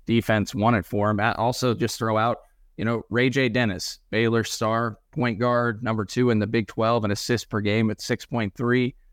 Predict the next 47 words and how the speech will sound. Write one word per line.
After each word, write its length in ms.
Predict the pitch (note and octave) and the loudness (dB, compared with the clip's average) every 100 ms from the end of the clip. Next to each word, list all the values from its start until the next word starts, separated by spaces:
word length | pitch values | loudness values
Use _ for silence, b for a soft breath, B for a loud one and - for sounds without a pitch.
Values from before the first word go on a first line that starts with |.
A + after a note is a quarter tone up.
| - - | -20 -6
You 100 | G2+ | 0
know, 140 | G#2+ | 2
he's 180 | G#2 F#2+ | 2 0
a 60 | F#2+ | -4
terrific 420 | - B2 B2+ G#2+ | 0 0 2 0
shooter. 280 | - A#2+ G2 | 0 2 0
He's 100 | G2 | -2
shooting 240 | E3 E2 | -4 -2
fifty-three 500 | - D#3+ A#2 - B2+ | -2 -2 -2 0 0
percent 380 | G#2+ G#2 A#2+ G2 | 0 -2 0 0
from 120 | G2+ | 0
the 80 | F#2 | -2
field 380 | - A2 G2+ F#2 | 2 2 2 2
this 140 | F2+ | -2
season. 400 | - G2+ F#2+ F#2 | 0 0 0 -2
He's, 200 | G2+ F#2 | -2 -4
he's 180 | G#2+ G#2 | -4 -4
great 320 | - A#2+ B2 | 0 4 4
from 160 | - F#2+ | 2 -4
two 340 | - A#2 A2+ | 0 2 2
as 140 | G2+ A2 | 0 0
well. 280 | G#2+ A2+ - - _ _ | 0 0 -4 -20 _ _
He 100 | - | -2
goes 220 | C#3+ C#3+ - | 2 2 0
two 240 | - F3 | 0 2
of 120 | D3 | 2
fifteen 400 | D3 B2+ B2+ A#2+ | 0 -2 2 2
from 140 | B2+ G2 | 2 -4
the 60 | |
floor, 360 | G2 G#2+ F#2+ - | -4 -4 -4 -4
thirteen 420 | A2+ A2+ - G#2+ | -4 -2 0 -2
percent. 460 | G2 E2+ - G2 - _ - _ _ | -2 -6 -4 -4 -6 _ -20 _ _
His 180 | D3 D3+ | -2 0
next 380 | A#2+ C#3 - - | 2 2 0 -6
worst 260 | C3+ C3+ - | -2 -2 -2
shooting 360 | - A#2+ A2+ | 0 2 2
effort 280 | G#2+ - A2 | 0 0 -2
this 140 | - G#2+ | -2 -2
season 380 | - A#2+ A2 G#2 | 0 2 2 2
in 100 | G2 | 0
a 60 | |
game 300 | G#2 G#2 A2 | 0 0 0
was 120 | F#2+ | 0
thirty-three 460 | - A2+ G#2+ - A2 | 0 0 0 0 -4
percent. 420 | - A#2 B2+ B2 - _ - | -2 -2 -2 -2 -6 _ -6
In 100 | G#2+ | -6
fact, 420 | - B2+ C3+ | 0 0 0